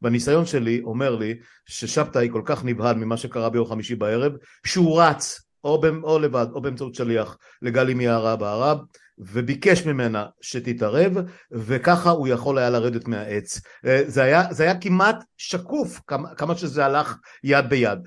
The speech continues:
עכשיו, נתניהו, שבכלל לא היה איתנו בסוף שבוע הזה, כי הוא, הוא חגג, אתם יודעים, יום נישואין זה דבר מאוד מאוד חשוב, ב-, בכמה מאות אלפי דולרים על חשבוננו. הם, הם קמו בבוקר היום למציאות של חצי מיליון אנשים ברחובות,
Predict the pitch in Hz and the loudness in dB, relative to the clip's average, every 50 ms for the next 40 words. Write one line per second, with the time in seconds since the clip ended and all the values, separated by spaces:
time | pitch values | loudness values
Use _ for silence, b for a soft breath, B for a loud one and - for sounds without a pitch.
0 | B B B B - - 165 151 151 165 165 170 160 175 196 214 220 208 202 190 | B B B B -4 -2 -2 0 0 2 2 4 4 4 6 6 6 4 4 2
1 | 190 196 202 190 - - 135 135 135 143 143 139 135 131 127 127 120 120 117 113 | 2 0 -2 -4 -10 -12 -12 -10 -8 -6 -6 -4 -4 -4 -4 -2 -2 -2 -2 -2
2 | 113 110 110 120 123 120 123 117 117 117 113 101 110 104 101 104 - 117 110 - | -2 -4 -6 -6 -8 -6 -6 -6 -6 -6 -4 -4 -4 -4 -4 -6 -6 -10 -10 -10
3 | 113 95 92 101 107 110 139 127 - 110 101 101 101 95 95 - - _ _ - | -12 -8 -6 -6 -4 -4 -6 -8 -8 -10 -12 -12 -10 -12 -14 -16 -18 _ _ -8
4 | - 120 - 113 110 98 90 110 135 156 143 117 - 98 85 85 80 113 117 101 | -8 -8 -4 -4 -6 -4 0 0 0 0 0 -4 -10 -12 -16 -14 -10 -10 -10 -10
5 | 101 101 104 101 92 117 104 92 95 98 104 104 98 101 104 104 104 101 - - | -10 -12 -14 -12 -12 -12 -12 -12 -8 -4 -4 -4 -4 -6 -8 -10 -10 -14 -14 -18
6 | 95 - 165 180 180 175 180 B B B B B - - 110 104 107 107 101 107 | -10 -2 -2 -2 -2 -2 -6 B B B B B -8 -6 -4 -4 -2 -4 -4 -4
7 | - 113 107 104 101 101 101 98 101 104 101 98 98 95 - - 110 110 117 107 | -6 -6 -6 -6 -6 -4 -6 -6 -6 -6 -4 -6 -6 -8 -6 -6 -4 -2 -2 -2
8 | 104 110 113 117 - - 117 107 101 104 107 117 127 147 151 147 143 160 147 135 | -2 -2 -2 -4 -4 -4 -4 -2 -2 2 2 2 2 2 -2 -2 -4 -6 -4 -2
9 | 156 156 160 170 185 180 180 - _ _ - - 175 - - 160 147 143 - 170 | -2 0 0 0 0 -2 -4 -10 _ _ -10 -8 -8 -4 0 0 0 2 4 6
10 | 202 233 240 233 170 131 160 190 185 190 196 175 160 147 139 147 151 180 175 156 | 6 8 8 8 6 8 6 4 6 6 4 4 4 4 6 6 6 6 4 2
11 | 147 147 - - 147 165 175 175 175 - 156 123 - 131 127 - 190 170 151 147 | 0 -4 -6 -4 -2 -2 -2 -2 -2 -4 -8 -6 -6 -10 -8 -6 -6 -4 -2 -2
12 | 143 135 131 127 123 117 - 143 123 117 104 - - 104 92 101 135 185 180 | -4 -4 -4 -6 -8 -8 -8 -4 -4 -4 -4 -2 -2 -2 4 6 4 4 4